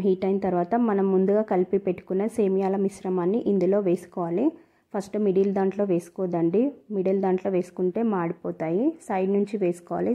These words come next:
సైడ్ మొత్తం అయిపోయాక మధ్యలో దాంట్లో వేసుకోవాలి. చూడండి, అన్నిట్లో వేసుకున్న తర్వాత ఈ మూత పెట్టి ఉడికించుకోవాలి. చూడండి, ఇవి బాగా ఉడికాయి కదా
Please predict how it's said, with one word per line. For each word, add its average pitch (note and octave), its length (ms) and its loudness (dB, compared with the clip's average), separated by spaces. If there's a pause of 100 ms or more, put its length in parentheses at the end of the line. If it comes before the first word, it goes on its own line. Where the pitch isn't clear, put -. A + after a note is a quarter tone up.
(100)
సైడ్ F#3 220 0 (120)
మొత్తం F#3 300 -2
అయిపోయాక E3+ 420 -4 (160)
మధ్యలో F3 320 0 (100)
దాంట్లో F3 320 -2
వేసుకోవాలి. E3 540 -4 (2000)
చూడండి, F#3 340 -4 (120)
అన్నిట్లో F#3+ 400 2
వేసుకున్న F3+ 380 0
తర్వాత E3+ 260 0 (100)
ఈ - 100 2
మూత G3 200 0 (100)
పెట్టి F#3 320 -2
ఉడికించుకోవాలి. F3+ 800 0 (1040)
చూడండి, F#3 340 0
ఇవి F#3 140 0 (100)
బాగా F#3 220 0 (180)
ఉడికాయి F#3 400 0
కదా F#3 160 0